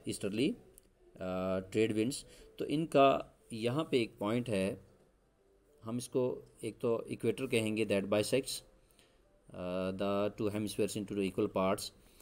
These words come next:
लेकिन इसको हम ज़ीरो डिग्री पे नहीं मानेंगे, थोड़ा सा आगे पीछे, तो इसको हम कहते हैं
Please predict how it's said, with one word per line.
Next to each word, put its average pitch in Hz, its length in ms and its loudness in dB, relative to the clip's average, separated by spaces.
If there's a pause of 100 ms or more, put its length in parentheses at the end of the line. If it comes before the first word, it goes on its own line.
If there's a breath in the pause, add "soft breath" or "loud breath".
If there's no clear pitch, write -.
(200 soft breath)
लेकिन 135 360 -2
इसको - 880 -4
हम 131 240 0
ज़ीरो 110 300 0
डिग्री 123 280 2
पे 127 140 2
नहीं 123 220 4
मानेंगे, 107 460 0
थोड़ा 107 240 2
सा 110 400 0 (600)
आगे 110 220 -4
पीछे, 110 400 -2 (400 soft breath)
तो 143 180 -6
इसको 139 500 2
हम 131 180 2
कहते 117 280 0
हैं 117 180 0